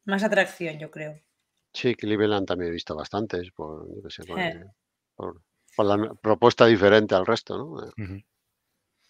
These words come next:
Speaker 1: Pero qué pena Cleveland, ¿eh? Cómo se han
Speaker 3: Mm.
Speaker 1: deshinchado, pobres, ¿eh? Por culpa de las lesiones.
Speaker 2: Bueno, lesiones y el roster cortito. Pues como le ha pasado
Speaker 1: Sí.
Speaker 2: a Chicago también, que es que al final, pues,
Speaker 1: Sí.
Speaker 2: cuando llegas a los sesenta partidos,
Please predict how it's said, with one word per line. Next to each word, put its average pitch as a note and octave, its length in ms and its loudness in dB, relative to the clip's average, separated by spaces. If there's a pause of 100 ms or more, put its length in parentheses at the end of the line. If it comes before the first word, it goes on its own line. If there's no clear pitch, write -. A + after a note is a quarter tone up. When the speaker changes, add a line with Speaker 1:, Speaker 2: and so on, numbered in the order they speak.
(140)
Speaker 1:
Pero C#4+ 180 0
qué A3 120 2
pena G#3+ 300 4
Cleveland, G3 460 2
¿eh? F3 80 -2
Cómo F#3+ 200 -2
se G3+ 80 -2
han G3 60 0
Speaker 3:
Mm. F#3+ 40 -2
Speaker 1:
deshinchado, E3 500 -2
pobres, D#3 360 -8
¿eh? E3+ 120 -10 (140)
Por F3 120 -12
culpa E3+ 320 -2
de E3 100 -2
las D#3+ 160 -2
lesiones. D#3+ 560 -8 (1800)
Speaker 2:
Bueno, A2+ 500 -4 (140)
lesiones A2 680 2
y A#2 40 4
el G2+ 180 4
roster G2+ 340 -2
cortito. - 540 -12 (760)
Pues - 120 -14
como D#2+ 160 -12
le D#2+ 80 -6
ha - 40 -8
pasado - 240 -4
Speaker 1:
Sí. G#2+ 120 2
Speaker 2:
a - 60 0
Chicago D#2+ 280 -6
también, G#2 600 0
que F#2 120 -6
es - 80 -12
que F#2 60 -8
al E2+ 80 -8
final, F#2 340 -4
pues, G2 120 -2
Speaker 1:
Sí. - 40 -2
Speaker 2:
cuando E2+ 180 -6
llegas G2 460 0
a F#2+ 80 0
los G2+ 160 -4
sesenta G2 380 -4
partidos, G#2+ 640 0